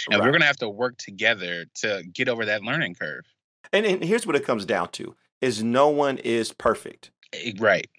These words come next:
Speaker 2: No one, I, I mean, I ca-, I feel like I can't say that enough. And so as you're in a relationship, no one's perfect. And you said it, and I actually wanna use a scripture with it, is that includes you.
Speaker 1: Mm-hmm.
Speaker 2: And so as you show mercy,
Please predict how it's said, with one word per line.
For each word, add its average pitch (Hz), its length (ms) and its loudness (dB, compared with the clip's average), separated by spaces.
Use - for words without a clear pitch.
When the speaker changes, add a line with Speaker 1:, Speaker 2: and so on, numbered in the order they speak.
Speaker 2:
No 123 340 4
one, 165 220 4
I, 135 180 8
I 156 60 6
mean, 151 160 4
I 139 80 6
ca-, - 180 0
I 139 40 4
feel - 160 2
like 160 140 4
I 127 60 6
can't 151 320 -6
say 135 240 2
that 117 160 2
enough. 107 320 4
And 104 100 -4
so 113 180 0
as 123 360 4
you're 143 120 -2
in 151 200 -2
a 156 60 0
relationship, 123 880 0
no 120 260 4
one's 180 220 2
perfect. - 560 0
And 127 160 0
you 139 280 -2
said 156 260 2
it, 147 60 2
and 123 100 4
I 131 100 8
actually 160 200 -2
wanna 135 160 0
use 120 180 -2
a 104 80 -4
scripture - 400 -6
with 98 180 -4
it, 101 200 -4
is 120 220 0
that 220 180 4
includes 196 520 -2
you. 175 380 -6
Speaker 1:
Mm-hmm. 127 360 2
Speaker 2:
And 160 120 2
so 170 300 6
as 160 400 4
you 170 840 -4
show - 420 4
mercy, 117 640 -2